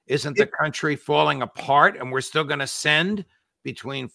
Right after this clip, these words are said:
Speaker 1: forty, fifty, sixty billion to them?
Speaker 2: Yes, that's exactly right. And, uh, these are obvious points for you and for me, but not for our senators,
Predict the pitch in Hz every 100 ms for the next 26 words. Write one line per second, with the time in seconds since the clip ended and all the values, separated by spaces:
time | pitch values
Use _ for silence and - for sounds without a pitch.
0 | _ _ - 156 151 156 139 - 156 -
1 | 147 - - 170 - 160 127 82 87 147
2 | 151 156 180 196 - 185 226 392 285 _
3 | _ _ _ _ _ - 165 139 - -
4 | 120 117 113 110 120 113 127 113 95 101
5 | 98 - 104 92 82 95 92 92 _ _
6 | _ - 117 113 98 101 - _ _ _
7 | _ _ _ 117 120 120 131 123 - 143
8 | 143 131 - 117 101 117 131 131 131 110
9 | 95 107 95 101 98 117 - _ _ _
10 | - 135 123 113 113 - - - 101 104
11 | 101 107 98 - 104 95 85 78 78 -